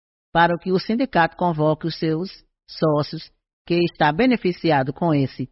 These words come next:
precatório, pra gente encaminhar tudo novamente para a gerência de finanças do Tribunal da Paraíba, né? Tribunal de Justiça da Paraíba.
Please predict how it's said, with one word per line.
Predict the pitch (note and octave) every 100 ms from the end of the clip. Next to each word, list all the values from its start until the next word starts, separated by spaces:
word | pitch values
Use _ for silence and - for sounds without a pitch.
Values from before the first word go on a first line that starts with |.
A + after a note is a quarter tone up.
| _ _ -
precatório, | E3 F3 F3+ - E3+ F3 G#3+ _ _
pra | - F#3+ F#3
gente | E3+ D#3+ F3 G#3+ _ _ _ _
encaminhar | F3 E3+ F3 E3 D3 C#3+ D3+ - _
tudo | - A#3 D4+ D4+
novamente | C#4+ C4 A#3+ F3+ D#3+ F3 - - _ _ _
para | D#3+ D#3 D#3 E3 G#3 _ _
a | D#3
gerência | E3 E3+ D3 D3+ D#3 D#3+
de | D3+
finanças | - D#3 C3 C3+ - D3 _ _ _
do | C3+ F3
Tribunal | F3 E3 D#3 D3+
da | D#3
Paraíba, | E3 F3+ G#3 D3 G2
né? | A2+ F3 - _ _ _ _
Tribunal | - C3 D3 D3+
de | D#3+
Justiça | F#3+ - D#3
da | D#3 D#3+
Paraíba. | F3+ G3+ C#3